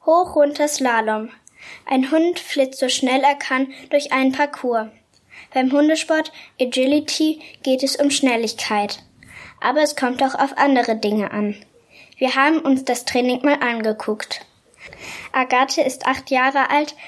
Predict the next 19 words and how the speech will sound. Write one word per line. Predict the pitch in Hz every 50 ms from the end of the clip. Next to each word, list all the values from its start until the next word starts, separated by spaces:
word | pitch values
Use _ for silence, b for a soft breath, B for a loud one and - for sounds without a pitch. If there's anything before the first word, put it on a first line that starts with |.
| B B -
hat | - 254 262
schwarzes | - - 262 254 262 262 262 269 262 269
Fell | - - 269 262 285
und | 262 247 247
vier | 247 - 277 269 269
Beine. | 262 254 226 220 220 214 202 214 220 - B B B B B B B B B B
Agathe | - 247 240 247 254 262 285 277 - 330
ist | - - 254 - -
ein | 277 269 277 269 -
Hund. | 240 233 233 220 - - - - _ _ _ _ B B B B B B -
Ihre | 277 262 262 269 262
Besitzerin | 262 254 254 254 277 277 277 - - 294 294 302 302 294 294 -
heißt | 254 247 247 247 - -
Conny | - 262 254 262 262 269
Splitt. | 262 - - - 247 233 226 233 - - - _ _ _ B B B B B B B B
Gemeinsam | - 269 254 247 247 262 285 302 320 311 302
macht | 277 247 254 - -
das | 254 247 - - -
Hunde-Mensch-Team | 269 262 269 277 269 269 - - 262 247 240 254 269 - - - - - 294 277 277